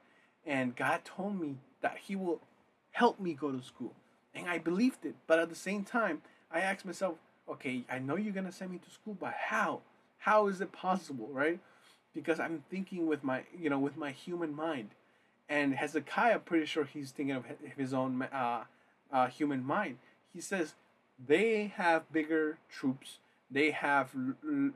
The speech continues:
they're larger in number. They are powerful. They have more weaponry. They have, uh, you know, more strategy than us. They are gonna destroy us." God says,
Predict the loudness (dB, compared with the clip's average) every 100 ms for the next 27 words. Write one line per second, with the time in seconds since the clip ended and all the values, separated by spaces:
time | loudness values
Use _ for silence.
0 | 2 4 6 4 4 2 0 0 0 0
1 | 0 -2 -4 -18 _ 4 6 6 4 0
2 | -2 6 8 8 2 -6 -4 -4 -4 -4
3 | 0 2 2 0 -2 2 2 2 -4 -20
4 | _ -2 -2 0 2 2 4 4 4 4
5 | 2 2 2 0 -2 -2 0 0 -2 -6
6 | -4 0 0 -2 -12 _ 0 4 4 2
7 | -4 -4 -6 -12 -6 -4 -4 -6 -14 _
8 | _ _ 2 2 2 0 0 -2